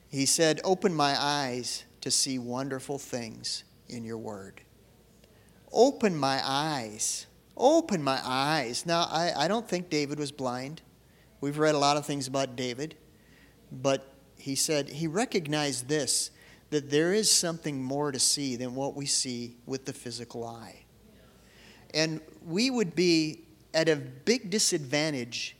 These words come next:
in the world today if we don't know this. Open our eyes that we can see wonderful things. And the reason I read it out of the Living, most versions are very similar,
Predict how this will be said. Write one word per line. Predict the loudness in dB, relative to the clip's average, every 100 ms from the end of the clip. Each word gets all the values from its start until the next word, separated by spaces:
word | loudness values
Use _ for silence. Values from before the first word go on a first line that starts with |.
| _
in | -6 -4
the | -4
world | -2 -2 0
today | -4 0 0 0 -4 -12 -20 -20 -14
if | -12 -6
we | -4
don't | -4 -4
know | -8 -8
this. | -8 -6 -6 -6 -14 -20 -20 _ _ -20 _ _ _ -20 _ -20 _ -20 _ -10 6
Open | 8 8 4 4
our | 4 4 2
eyes | 2 4 2 -2 -2 -2 -4 -8 _
that | -2 0
we | 2 0
can | 2 2
see | 6 6 6 2 0 0 -4 -12 -20 -20 -10
wonderful | 4 6 6 2 2 2 2
things. | 2 2 2 -2
And | -4 -4
the | 0
reason | 0 0 0
I | 0
read | 4 4 4
it | 4
out | 4
of | 4
the | 0
Living, | 0 0 -4 -6 -2
most | 2 2 2 -2 -6
versions | 2 2 2 -4 -2
are | -4 -4
very | -2 0 2
similar, | 0 -2 -2 -4 -4 -4 -8